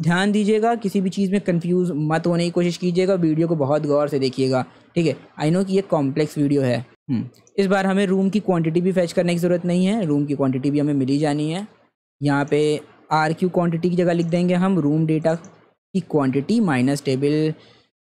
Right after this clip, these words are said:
फेच, ठीक है। टेबल बुकिंग में से जो फेच किया हमने, उसमें टोटल बुकिंग्स को फेच करो। अगर equals to zero आ रहा है, तो अगर equals to zero आ रहा है, तो हमें क्या करना होगा?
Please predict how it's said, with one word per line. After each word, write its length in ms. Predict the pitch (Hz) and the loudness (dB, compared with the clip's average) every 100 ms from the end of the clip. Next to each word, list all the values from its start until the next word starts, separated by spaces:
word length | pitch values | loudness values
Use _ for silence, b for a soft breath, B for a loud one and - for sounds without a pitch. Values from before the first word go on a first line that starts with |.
| _ | _
फेच, 320 | 180 185 - - - | -4 -4 -8 -16 -8
ठीक 160 | 175 170 | -2 0
है। 140 | 123 123 - - _ - | 0 -2 -12 -20 _ -2
टेबल 360 | 143 143 156 | -2 0 0
बुकिंग 360 | 143 143 160 156 | 0 -2 0 0
में 120 | 156 | -2
से 200 | 160 165 | -2 -2
जो 220 | 165 147 | -2 -4
फेच 240 | 143 143 - | -2 -4 -2
किया 240 | 147 151 | -2 0
हमने, 280 | 151 156 165 | 0 0 -2
उसमें 220 | 165 139 | -2 -4
टोटल 260 | 127 127 131 | -2 -2 -2
बुकिंग्स 300 | 131 143 147 | -2 -4 -4
को 80 | |
फेच 200 | 151 143 | -2 -2
करो। 160 | - 160 | 0 0
अगर 220 | 143 127 | 2 0
equals 400 | 135 123 139 143 | 0 -2 -4 -2
to 60 | 147 | -4
zero 240 | 147 165 151 | 0 0 2
आ 100 | 120 | 2
रहा 120 | 120 | 0
है, 140 | 120 - b b _ - | -2 -8 b b _ -12
तो 60 | 175 | -4
अगर 400 | 175 175 202 202 | 0 2 0 0
equals 500 | 202 185 196 208 208 | -2 0 0 0 0
to 120 | 214 | 0
zero 320 | 165 175 190 | 2 2 2
आ 140 | 175 | 2
रहा 60 | 175 | 0
है, 60 | 185 | 0
तो 80 | |
हमें 180 | 185 180 | 0 2
क्या 140 | 175 160 | 0 0
करना 240 | 135 135 | 0 0
होगा? 360 | 120 113 120 | -2 -4 -6